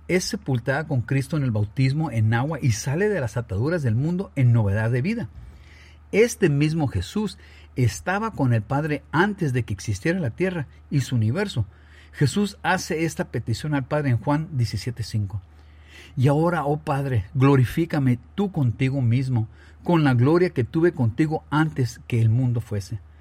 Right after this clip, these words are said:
Dios creó todas las cosas por medio de Jesucristo. Hebreos uno, del uno al tres nos dice, "Dios, habiendo hablado muchas veces y en muchas maneras en otro tiempo a los padres por los profetas,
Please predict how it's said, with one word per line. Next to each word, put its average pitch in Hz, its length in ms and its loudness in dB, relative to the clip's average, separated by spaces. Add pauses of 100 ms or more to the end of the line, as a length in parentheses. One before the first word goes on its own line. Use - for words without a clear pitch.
(600)
Dios 160 460 4
creó 160 300 2
todas 170 260 0
las 127 160 -2
cosas 143 320 -6
por 123 140 -2
medio 123 240 2
de 127 100 0
Jesucristo. 113 640 -2 (480)
Hebreos 120 460 2
uno, 143 260 0
del 107 120 2
uno 127 160 2
al 113 120 -2
tres 123 180 0
nos 107 160 2
dice, 127 320 -4 (720)
"Dios, 160 540 4
habiendo 151 440 4
hablado 156 300 0
muchas 156 420 0
veces 131 380 2
y 123 80 6
en 120 140 8
muchas 156 460 2
maneras 131 520 2
en 117 120 2
otro 135 260 -2
tiempo 139 480 -2 (100)
a 127 140 0
los 147 200 -2
padres 117 320 -2
por 190 240 -2
los 139 140 -2
profetas, - 560 -6